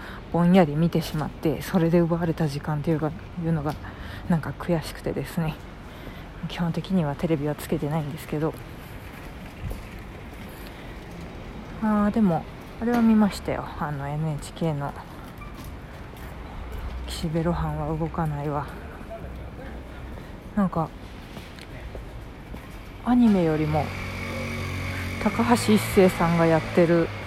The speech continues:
露伴先生の声の方が私がイメージしている岸辺露伴で、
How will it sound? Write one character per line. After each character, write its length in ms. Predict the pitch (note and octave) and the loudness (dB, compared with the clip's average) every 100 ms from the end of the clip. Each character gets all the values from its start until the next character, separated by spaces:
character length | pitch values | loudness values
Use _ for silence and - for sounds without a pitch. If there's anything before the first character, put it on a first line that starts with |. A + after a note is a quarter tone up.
| - - - - | -10 -10 -10 0
露 100 | F#3+ | 4
伴 300 | E3+ D#3+ D3+ | 4 4 2
先 220 | - D#3+ | 0 -2
生 220 | D3+ F3+ | 2 2
の 120 | D#3 D#3 | 2 0
声 240 | - F3 | 2 4
の 100 | E3 | 4
方 220 | D#3 D3+ | 0 0
が 200 | D3 D3+ - - - - - - - - | 2 0 0 -8 -12 -12 -12 -12 -12 0
私 340 | A3 G#3+ G3 G#3+ | 2 2 2 4
が 100 | G3+ | 8
イ 80 | |
メ 180 | A3 G3+ | 10 10
ー 60 | D#3+ | 8
ジ 100 | D3+ | 4
し 100 | - | -2
て 120 | - | 0
い 140 | D#3 | 0
る 120 | D3 D#3+ - - - - - - - - - - - - - - - | 0 -4 -6 -14 -14 -14 -12 -12 -14 -14 -14 -14 -16 -16 -14 -14 -8
岸 160 | - | -2
辺 140 | D#3 E3+ | 2 2
露 80 | |
伴 280 | E3 D#3+ C#3+ | 0 -4 -4
で、 120 | C#3+ | -4